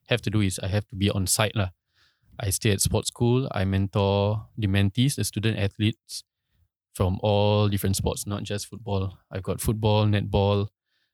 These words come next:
badminton, golfers, silat, um, table tennis players all under me.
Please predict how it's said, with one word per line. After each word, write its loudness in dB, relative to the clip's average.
badminton, 2
golfers, 0
silat, 0
um, 0
table 2
tennis -2
players 2
all 2
under 2
me. 0